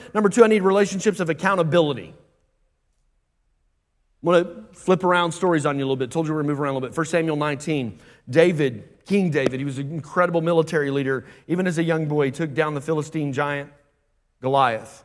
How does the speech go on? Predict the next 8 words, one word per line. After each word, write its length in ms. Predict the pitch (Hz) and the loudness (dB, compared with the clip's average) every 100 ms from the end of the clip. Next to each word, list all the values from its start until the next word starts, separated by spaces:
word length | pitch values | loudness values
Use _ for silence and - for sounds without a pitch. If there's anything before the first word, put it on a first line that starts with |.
| - | -6
right? 300 | 123 139 156 - _ _ - | -2 0 -2 -12 _ _ -6
Great 260 | 147 190 190 | 0 0 2
military 460 | 190 170 185 160 | 0 0 0 0
leader, 260 | 156 151 151 | 0 -2 0
good 280 | 127 180 - | 0 -2 -2
king, 340 | 156 147 139 | -2 -2 0
lousy 380 | 139 151 165 160 | 0 0 -2 -2
husband, 480 | 151 143 160 156 | -2 -2 -6 -6